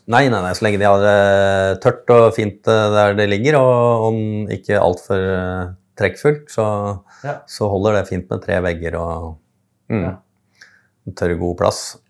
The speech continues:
Speaker 2: Ja.
Speaker 1: Mm. Så det er, eh, og det blir jo fin utskiftning av luft og frisk luft og,
Speaker 2: Ja.
Speaker 1: eh, og sånn veldig sunne og friske dyr, og de
Speaker 2: Ja.
Speaker 1: får pels og, eh,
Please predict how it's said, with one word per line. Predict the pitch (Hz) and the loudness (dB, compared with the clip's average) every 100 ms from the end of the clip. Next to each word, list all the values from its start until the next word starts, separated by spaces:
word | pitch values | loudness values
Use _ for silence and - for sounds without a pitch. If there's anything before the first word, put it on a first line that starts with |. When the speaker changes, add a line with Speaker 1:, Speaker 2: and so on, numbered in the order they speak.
| - | -10
Speaker 2:
Ja. | 143 - 117 | -10 -8 -6
Speaker 1:
Mm. | 117 87 104 - _ | -4 -4 -8 -12 _
Så | - 120 | -2 4
det | 117 | 4
er, | 120 123 123 | 6 4 2
eh, | 120 113 | 2 0
og | 123 | 0
det | 120 | 2
blir | 110 107 107 | 4 4 4
jo | 110 107 | 2 0
fin | 98 - 117 | -4 -4 -2
utskiftning | 98 - 92 92 92 | -2 -2 -6 -4 -4
av | |
luft | 95 - - | -4 -6 -8
og | - | -6
frisk | 92 90 87 | -4 -4 -4
luft | 85 - - | -6 -6 -2
og, | 92 87 80 _ | -2 -2 -6 _
Speaker 2:
Ja. | 135 139 - _ | -12 -12 -14 _
Speaker 1:
eh, | 101 90 87 87 | -10 -8 -8 -8
og | 90 | -8
sånn | 104 104 | -6 -6
veldig | 101 87 95 95 | -4 -4 -4 -4
sunne | 92 101 80 | -4 -6 -6
og | |
friske | 82 82 - | -8 -8 -10
dyr, | 80 82 82 | -10 -10 -10
og | 85 85 - | -12 -16 -6
de | - | -2
Speaker 2:
Ja. | |
Speaker 1:
får | 143 - | -2 -2
pels | 85 - - | -4 -6 -6
og, | 92 87 82 80 _ _ - - - _ - | -4 -4 -6 -12 _ _ -20 -20 -20 _ -14
eh, | - 90 | -12 -12